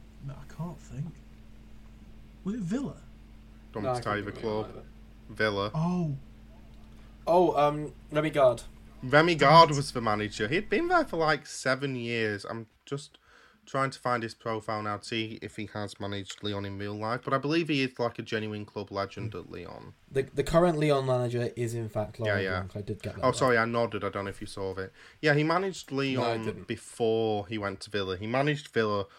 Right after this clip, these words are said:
Speaker 2: horribly, and his career's petered out in real life anyway. I don't believe he's had a managerial position since he was at whatever Montreal Impact went on to be known as.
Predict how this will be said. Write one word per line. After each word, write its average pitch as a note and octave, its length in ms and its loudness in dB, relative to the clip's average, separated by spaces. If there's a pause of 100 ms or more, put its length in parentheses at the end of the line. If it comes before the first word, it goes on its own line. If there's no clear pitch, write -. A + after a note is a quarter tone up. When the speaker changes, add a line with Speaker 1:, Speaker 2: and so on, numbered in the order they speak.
(100)
Speaker 2:
horribly, G#2 800 0 (320)
and G#2+ 300 0
his A#2 220 -4
career's A#2+ 460 -2
petered - 400 -6
out G2+ 320 -2
in F#2+ 400 -6
real G#2 240 -4
life F#2 260 -4
anyway. G2 260 -6
I - 20 -6
don't G2+ 220 -4
believe G2 280 -10
he's F#2+ 200 -10
had G2 160 -6
a F#2 120 -4
managerial F#2+ 800 -8 (1200)
position C3 560 2
since A2+ 420 -4
he A2 180 0
was G#2 280 -4
at G2+ 420 -4 (100)
whatever A2+ 460 0
Montreal G#2+ 720 -4
Impact G2 580 -8
went F#2 300 -8
on F2+ 200 -8
to - 120 -18
be F#2+ 80 -8
known F2+ 300 -6
as. F#2 280 -10